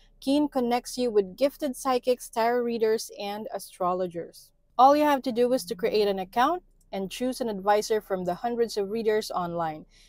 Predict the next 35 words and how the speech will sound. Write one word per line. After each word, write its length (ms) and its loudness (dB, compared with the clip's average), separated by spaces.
These 300 -2
readers 380 4
have 140 0
unique 320 -2
specialties 720 -2
designed 480 -2
to 100 -14
provide 420 0
guidance 560 -4
to 60 2
your 260 0
situation. 800 -6
You 80 -4
can 140 2
choose 260 -2
whichever 480 0
reader 260 2
best 300 2
suits 260 -2
your 140 -2
goals, 420 2
and 140 -2
you'll 160 2
be 160 0
able 260 2
to 100 -12
connect 320 -2
with 120 0
them 200 2
via 280 0
phone 320 0
call 320 4
or 260 2
text 420 -6
chat. 220 -6